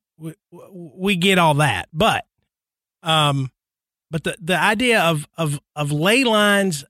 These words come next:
and combined with ancient sites, it's very curious. You know, I mean, it, it, there's, there's a lot of things that, that go on along these ley lines,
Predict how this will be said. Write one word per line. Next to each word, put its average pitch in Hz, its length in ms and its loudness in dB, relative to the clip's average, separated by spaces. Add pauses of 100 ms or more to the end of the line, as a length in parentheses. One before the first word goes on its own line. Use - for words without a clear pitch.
(140)
and 151 400 -2
combined 170 500 0
with 156 140 0
ancient 160 340 -4
sites, 208 800 0 (840)
it's - 320 -12
very 349 300 -2
curious. 214 800 0 (1080)
You 247 60 -14
know, 226 80 -4
I 214 140 2
mean, 214 200 2
it, 202 240 -2
it, 196 140 -10 (240)
there's, 208 380 0
there's 202 280 -2
a 190 120 -2
lot 254 360 2
of 311 80 0
things 277 540 0
that, 185 200 -4 (100)
that 170 280 -6
go 202 280 2 (220)
on 151 340 0 (800)
along 185 360 2
these 170 220 0
ley 254 240 2
lines, 156 800 0